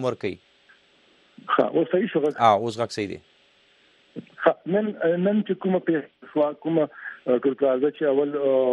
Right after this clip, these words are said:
Speaker 2: ونړول شوه، بیا هغې نه پس هغې ته چې کوم بعضې سامان وو، هغې له اور هم ورته کړی شو. د دغې ټول احتجاج په مهال، آه، او دا هم، آه، ته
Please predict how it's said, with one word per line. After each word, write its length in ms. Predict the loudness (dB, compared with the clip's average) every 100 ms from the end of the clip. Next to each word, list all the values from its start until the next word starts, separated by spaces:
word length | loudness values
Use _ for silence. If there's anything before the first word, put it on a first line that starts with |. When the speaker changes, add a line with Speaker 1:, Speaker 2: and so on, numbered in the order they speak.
| 2
Speaker 2:
ونړول 720 | 2 2 2 2 0 -2 -4
شوه، 240 | 0 0 2
بیا 140 | 0 0
هغې 140 | 0 0
نه 40 | -2
پس 100 | -4 -2
هغې 180 | -2 -2
ته 80 | -4
چې 40 | -14 -4
کوم 140 | 2
بعضې 160 | 2 2 0
سامان 340 | 0 0 0
وو، 80 | -2 -4 -12 -16 0
هغې 180 | 2 2 2
له 60 |
اور 200 | 0 0 0
هم 60 | 0
ورته 220 | 0 0 -2
کړی 200 | 0 0
شو. 140 | -2 -6 -8 -14 -2
د 140 | 0 2
دغې 160 | 0 -2
ټول 160 | -2 0 -2
احتجاج 500 | -2 -2 -4 -10 -2 0
په 80 | 0 0
مهال، 320 | 2 2 0 -6
آه، 200 | -2 0
او 100 | 2 0 -2 _ -12 -2
دا 80 | -2 -2
هم، 80 | -10 -4 0
آه، 240 | 2 0
ته 40 | 0